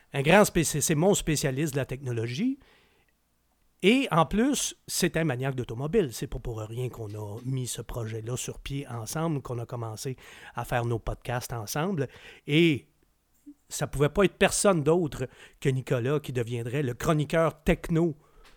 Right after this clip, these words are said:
de philippe lagu point com, le chroniqueur techno de nos podcasts.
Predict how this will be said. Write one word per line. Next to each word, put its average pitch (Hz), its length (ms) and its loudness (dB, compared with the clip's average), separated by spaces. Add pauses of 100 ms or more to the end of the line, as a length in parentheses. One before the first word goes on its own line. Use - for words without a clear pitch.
(460)
de 147 140 6
philippe 147 320 0
lagu 131 260 0
point 113 260 -4
com, 160 540 -2
le 139 160 2
chroniqueur 160 540 0
techno 151 400 0
de 127 100 -2
nos 117 160 -4
podcasts. 156 640 -4